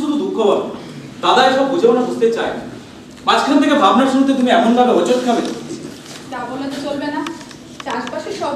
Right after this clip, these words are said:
Speaker 2: দায়িত্ব যখন তুমি নিয়েছো, তখন তুমি যেটা ভালো বুঝবে, সেটাই হবে।
Speaker 1: হবে না, হবে না। দাদার চোখে চাষি মানে একজন ফোটা দিতে করা মানুষ, যে উদয় অস্ত পরিশ্রম করে অন্যের গোলা ভরাবার জন্য।
Speaker 2: তুমি বুঝি ওরকম হলে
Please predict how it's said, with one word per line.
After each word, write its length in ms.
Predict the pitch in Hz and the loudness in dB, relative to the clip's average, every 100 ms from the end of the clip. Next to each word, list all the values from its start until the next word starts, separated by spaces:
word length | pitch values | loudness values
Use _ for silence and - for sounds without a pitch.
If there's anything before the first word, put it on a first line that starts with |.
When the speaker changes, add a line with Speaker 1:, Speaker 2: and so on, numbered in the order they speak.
| 294 | -4
Speaker 2:
দায়িত্ব 200 | 349 392 415 | -4 -4 -4
যখন 180 | 415 392 | -4 -6
তুমি 180 | 370 370 415 | -4 -2 0
নিয়েছো, 300 | 440 427 466 466 - - - | -2 -4 -6 -8 -10 -12 -8
তখন 220 | 392 440 415 | -4 -4 -2
তুমি 180 | 381 381 403 | 0 2 4
যেটা 180 | 403 466 - | 2 0 0
ভালো 140 | 392 403 | 2 2
বুঝবে, 260 | 403 440 453 - - | 0 -2 -4 -6 -12
সেটাই 300 | 277 320 453 440 | -10 -6 -4 -4
হবে। 160 | 466 523 - | -6 -8 -4
Speaker 1:
হবে 140 | 135 156 | -2 2
না, 80 | 147 - - - - - - | 2 0 -2 -8 -14 -18 -4
হবে 160 | 143 165 | 2 4
না। 60 | 185 107 - - - - - | 4 2 -4 -10 -12 -12 -4
দাদার 260 | - - 202 | 0 2 2
চোখে 200 | 240 254 254 | 2 0 2
চাষি 260 | 247 - 220 | 0 0 0
মানে 120 | 233 | 0
একজন 180 | 240 254 - | 0 -4 -6
ফোটা 160 | - 214 | -4 -2
দিতে 160 | 214 240 | -2 -2
করা 140 | 254 247 - | -2 -2 -4
মানুষ, 240 | - 175 - - - - - - - - - | -6 -8 -10 -14 -18 -20 -20 -18 -18 -18 -4
যে 60 | - 180 | 2 4
উদয় 220 | - 170 208 | 6 4 4
অস্ত 140 | - - | -2 -6
পরিশ্রম 380 | 160 160 165 - - | -2 -2 -2 -6 -8
করে 140 | 226 - - - - - | -10 -12 -14 -18 -18 -6
অন্যের 260 | 226 240 285 | 2 4 6
গোলা 160 | 277 302 294 | 4 2 2
ভরাবার 320 | 339 - 240 - | 0 0 -2 -4
জন্য। 180 | 226 226 - - | -6 -8 -12 -14
Speaker 2:
তুমি 160 | 311 330 349 | -8 -6 -4
বুঝি 200 | 392 392 440 | -2 0 0
ওরকম 280 | 403 403 453 - | 2 0 -4 -4
হলে 180 | 403 | -2